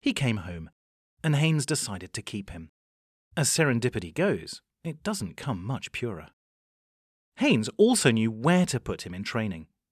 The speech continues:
the stables of Tommy Smith on the outskirts of Sydney. Smith, who had had the honour of training the great Tulloch twenty years earlier,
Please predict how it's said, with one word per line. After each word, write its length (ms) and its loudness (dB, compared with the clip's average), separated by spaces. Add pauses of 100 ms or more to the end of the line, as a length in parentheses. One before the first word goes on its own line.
(280)
the 80 6
stables 460 2
of 200 -6
Tommy 300 0
Smith 480 -4 (160)
on 100 2
the 100 4
outskirts 480 -2
of 80 -8
Sydney. 400 -6 (880)
Smith, 560 2 (180)
who 100 4
had 100 6
had 160 4
the 140 6
honour 220 6
of 100 0
training 380 4
the 60 0
great 440 -2
Tulloch 400 -2
twenty 340 0
years 240 -2
earlier, 340 -2